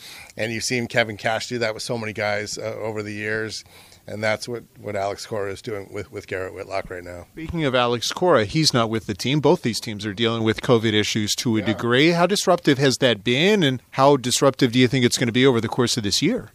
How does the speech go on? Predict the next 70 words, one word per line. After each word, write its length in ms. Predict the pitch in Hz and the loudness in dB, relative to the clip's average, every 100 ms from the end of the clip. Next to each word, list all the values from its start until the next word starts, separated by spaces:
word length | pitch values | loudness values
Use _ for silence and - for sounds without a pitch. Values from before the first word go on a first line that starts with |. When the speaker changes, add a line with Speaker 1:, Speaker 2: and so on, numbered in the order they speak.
| _ _ | _ _
Speaker 1:
Yeah, 280 | 107 156 185 | -2 2 2
you 160 | 160 151 | 2 0
would 100 | - | 0
think 220 | 196 190 | -4 -2
that 80 | 131 | -2
we 100 | 127 | -2
were 80 | |
finally 540 | 113 - - 139 139 143 | -6 -16 -4 -2 0 -2
gonna 160 | 123 110 | -2 -2
get 220 | 107 101 | -4 -2
rid 120 | 143 | -4
of 60 | 151 | -2
this, 320 | 104 - - | -6 -6 -6
uh, 240 | 95 98 - - | -6 -6 -12 -14
and 180 | 113 95 | -14 -12
we 100 | 120 | -8
weren't 200 | 117 117 | -6 -4
gonna 100 | 131 | -4
have 80 | 110 | -4
another 220 | 110 104 | -4 -6
covid 340 | - 123 127 - | -6 -6 -6 -8
season, 360 | 104 87 95 | -10 -10 -8
but, 160 | 92 92 - | -10 -12 -14
but 140 | 92 | -10
here 140 | 107 107 | -8 -6
we 120 | 104 | -4
are. 260 | 104 117 107 | -2 -2 -4
The 80 | 131 | 2
Red 180 | 165 175 | 2 4
Sox 200 | 180 - | 2 2
dealt 180 | 147 120 | -2 -2
with 100 | 123 | -6
this 180 | 117 | -6
really 200 | 131 123 | -2 -2
well 180 | 113 110 | -2 -2
last 340 | 107 104 - - | 0 0 -2 -4
year, 160 | 113 | -6
but 140 | 104 - | -6 -4
Cora 300 | 151 151 147 | 0 2 0
was 120 | - | 0
kind 160 | 135 | 0
of 60 | 123 | 0
the 60 | 117 | 0
one 160 | 120 | -2
who 160 | 113 113 | -2 -2
held 240 | 117 120 | 0 0
it 80 | 117 | -2
together. 560 | 117 110 113 123 127 - _ | -6 -2 2 2 2 -2 _
So 220 | - 151 135 | -6 2 4
I 80 | |
think 260 | 131 160 - | 4 -2 0
it 80 | 135 | 0
is 240 | 131 123 | 0 -2
tough 320 | - 120 - | 0 0 0
when 140 | 120 101 | -6 -6
he, 200 | 123 123 | -6 -6
when 180 | 117 107 | -6 -6
he's 240 | 127 110 | -4 -2
not 200 | 123 113 | -2 -2
there. 100 | 120 | -2
He's 160 | 117 113 | -4 -6
a 60 | 110 | -6
stabilizing 600 | - 123 117 117 113 107 | -2 0 0 -2 -2 -6
force 280 | 120 120 | -4 -4
for 100 | - | -4
this 100 | 113 | -8
team. 160 | - 117 | -4 -4
And 80 | 117 | -2
they 120 | 127 | -2
literally, 580 | 123 160 160 147 127 | 2 4 4 4 2